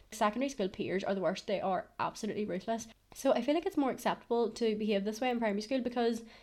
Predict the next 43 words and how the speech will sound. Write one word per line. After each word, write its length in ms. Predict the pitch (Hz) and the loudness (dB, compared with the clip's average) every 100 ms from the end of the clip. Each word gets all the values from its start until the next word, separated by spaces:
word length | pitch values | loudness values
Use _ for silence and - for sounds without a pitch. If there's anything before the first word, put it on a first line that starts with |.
| - | 0
you 80 | 254 | 4
get 80 | |
away 180 | 392 - | 6 6
with 120 | 226 | 4
it. 120 | 285 - | 4 4
Like, 160 | 233 233 | 2 2
I 100 | 247 | 2
remember 360 | 311 240 196 | 4 2 0
there's 140 | 220 220 | -2 0
one 280 | 220 254 269 | 0 0 -2
primary 400 | - 208 196 208 | -2 0 0 0
school 180 | - | 0
memory 380 | 202 196 180 202 | -2 -2 -2 -2
that 80 | 220 | 0
I 60 | 214 | 0
have, 240 | 208 196 | 0 0
and 100 | 208 | 0
it 60 | 214 | -4
haunts 400 | - 202 208 - | -4 -4 -4 -2
me 180 | 262 | -2
anytime 480 | - 214 269 269 208 | 0 0 0 0 0
I'm, 140 | 202 202 | 0 -2
like, 180 | 202 | -2
in 120 | 196 202 | -2 0
a 60 | |
daze 380 | 190 170 190 196 - - - - | 0 0 -2 -2 -8 -20 -18 0
or 100 | 214 | 2
in 80 | 208 | 4
a 60 | |
daydream 440 | 196 165 185 196 196 | 2 -2 -2 -2 0
and 80 | |
I'm 100 | 196 | 0
just 180 | 202 196 | -2 -4
thinking 260 | - 185 196 | -6 -2 0
about 160 | 202 | 0
life. 380 | 185 170 202 226 - - - - | 0 -2 -2 -4 -10 -20 -8 0
This 220 | 240 240 | 0 0
memory 400 | 220 220 196 196 | -4 -2 0 0
always 360 | 107 147 190 214 - | 0 0 0 -2 -6
pops 320 | - - - - | -2 0 0 -2
up 180 | 208 - | -4 -4
into 240 | - 196 202 | -2 -2 -2
the 140 | 196 | -4